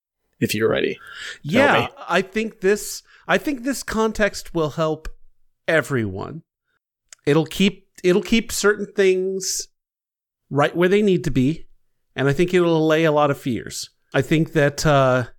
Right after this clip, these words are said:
Speaker 2: we still have some things to worry about, but not mer-, nearly as many as we had thought, especially since, uh,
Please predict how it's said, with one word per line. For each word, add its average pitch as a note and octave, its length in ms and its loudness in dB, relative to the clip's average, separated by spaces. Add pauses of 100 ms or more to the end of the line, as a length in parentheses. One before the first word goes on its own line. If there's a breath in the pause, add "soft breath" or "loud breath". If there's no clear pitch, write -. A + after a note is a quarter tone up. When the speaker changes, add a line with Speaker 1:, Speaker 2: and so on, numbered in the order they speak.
(640 soft breath)
Speaker 2:
we D3 180 2
still A3+ 260 2
have C4 240 0
some A#3+ 160 -2
things A#3 240 -2
to - 100 -6
worry G3+ 240 4
about, C3 300 0
but C3+ 100 -2
not D3+ 180 -2
mer-, E3 300 0
nearly F3+ 420 4
as C#3 140 -2
many C3+ 240 2
as A#2+ 220 -4
we A#2+ 100 0
had A2+ 140 -4 (260)
thought, - 400 -2 (400 soft breath)
especially C#3+ 600 -2
since, A#2+ 520 -4
uh, A2+ 460 -2